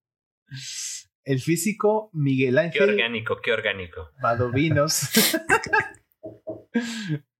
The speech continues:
Speaker 1: envió el informe que recibió Manuel, confirmando que la leche contenía grandes cantidades de estroncio noventa y cesio ciento treinta y siete, un isótopo radiactivo que presentaba una cantidad de diez veces más el máximo tolerable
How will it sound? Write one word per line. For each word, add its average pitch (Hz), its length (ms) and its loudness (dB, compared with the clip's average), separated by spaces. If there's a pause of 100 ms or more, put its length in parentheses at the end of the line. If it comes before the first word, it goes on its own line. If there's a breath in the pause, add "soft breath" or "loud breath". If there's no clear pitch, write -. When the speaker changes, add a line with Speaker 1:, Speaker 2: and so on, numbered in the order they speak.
Speaker 1:
envió 147 400 2
el 214 120 2
informe 180 580 -2
que 151 100 -8
recibió 113 540 -10
Manuel, 143 460 -4 (440)
confirmando 139 680 0
que 208 140 0
la 196 120 4
leche 196 400 -2
contenía 143 480 0
grandes 185 480 0
cantidades 151 540 0
de 147 60 0
estroncio 160 520 0
noventa 147 560 -6 (260)
y 127 140 -2
cesio 143 360 0
ciento 151 380 0
treinta 147 280 -2
y 143 40 -2
siete, 208 320 -4 (540)
un 143 180 2
isótopo 214 720 -2
radiactivo 151 720 -2
que 143 360 -4 (140)
presentaba 139 880 -2
una 170 300 -2
cantidad 139 380 -4
de 156 60 -2
diez 160 260 -2
veces 160 320 -4
más 160 340 -4
el 113 140 -2
máximo 156 500 -4
tolerable 123 640 -4